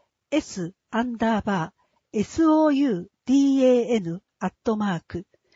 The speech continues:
シーアイティーワイドットティーオーワイオーティーエードッ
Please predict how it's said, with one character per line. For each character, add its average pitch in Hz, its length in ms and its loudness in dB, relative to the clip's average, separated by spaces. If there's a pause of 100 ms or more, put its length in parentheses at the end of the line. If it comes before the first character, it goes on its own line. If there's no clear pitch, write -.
(140)
シ 330 420 2
ー 330 60 4
ア 320 60 2
イ 220 120 -2
テ - 180 -4
ィ 277 140 2
ー - 20 -
ワ 254 160 2
イ 170 80 -6
ド 170 140 -6
ッ - 60 -6 (160)
ト 180 220 -4 (380)
テ 320 100 2
ィ 339 140 6
ー 339 100 2
オ 294 220 4
ー - 20 0
ワ 240 160 0
イ 294 140 0
オ 254 180 2
ー - 40 -8
テ - 160 -4
ィ 294 160 2
ー 277 160 2
エ - 20 -2
ー 190 40 -4
ド 170 120 -6
ッ 170 80 -6